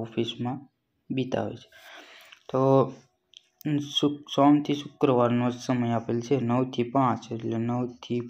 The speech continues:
પાંચનો સમય આપણે ટોટલ નવ થી બાર, નવ થી બાર એટલે ત્રણ અને બાર થી એક થી પાંચ એટલે અહીંયા આવશે પાંચ. બાર થી પાંચ એટલે પાંચ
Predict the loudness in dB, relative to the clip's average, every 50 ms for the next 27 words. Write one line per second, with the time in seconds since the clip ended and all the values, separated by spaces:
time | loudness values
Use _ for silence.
0 | -4 -4 -4 -4 -4 -6 -6 -4 -4 -4 -4 -6 -6 -6 -4 -4 -4 -4 -6 -8
1 | -6 -6 -4 -4 -4 -6 -8 -16 -20 _ _ _ _ _ _ _ _ _ _ _
2 | _ _ -8 -6 -6 -2 2 2 4 4 2 0 0 0 0 -2 -2 -2 -2 -2
3 | 2 4 6 6 6 6 4 2 0 -2 -2 -4 -6 -6 -2 -2 0 0 0 0
4 | -2 -4 -4 -2 -2 0 0 2 2 0 -2 -2 -4 -4 -4 -6 -8 -10 -14 -20
5 | _ _ _ _ -8 -4 -2 0 0 0 -2 -4 -10 -16 -14 -10 -8 -6 -6 -6
6 | -6 -10 -14 _ -4 -2 -2 -2 -2 -6 -8 -4 -4 -4 -6 -8 -18 _ _ _
7 | _ _ _ _ _ _ _ _ _ _ -6 -2 -2 0 -2 -2 -4 -8 -8 -4
8 | -4 -4 -4 -4 -6 -12 _ _ _ _ _ _ _ _ _ _ _ _ _ _
9 | _ _ _ _ _ _ -4 -2 -2 0 0 -2 -2 -2 -4 -6 -6 -8 -8 -4
10 | 2 2 2 2 2 -4 -10 -20 _ _ _ _ _ _ _ _ _ _ _ _
11 | _ _ _ _ _ _ _ _ _ _ _ _ _ _ _ _ _ -4 -2 0
12 | 0 0 -2 -4 -4 -2 0 0 -2 -2 -4 -4 -6 -6 -4 -4 -4 -4 -4 -4